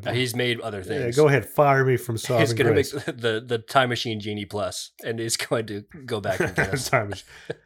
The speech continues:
Speaker 2: Yeah, that's actually, yeah, this episode of, uh, Talking to Tyler is brought to you by the Towel Rack Genie.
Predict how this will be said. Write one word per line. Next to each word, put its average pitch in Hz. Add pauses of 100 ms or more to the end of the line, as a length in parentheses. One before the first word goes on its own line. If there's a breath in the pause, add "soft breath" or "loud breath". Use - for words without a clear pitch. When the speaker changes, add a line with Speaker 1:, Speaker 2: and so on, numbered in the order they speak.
(200 loud breath)
Speaker 2:
Yeah, 107
that's 110
actually, 110
yeah, 95
this 101
episode 107
of, 98
uh, 95
Talking 101
to 107
Tyler 104
is 92
brought 107
to 110
you 101
by 104
the 98
Towel 123
Rack 110
Genie. 104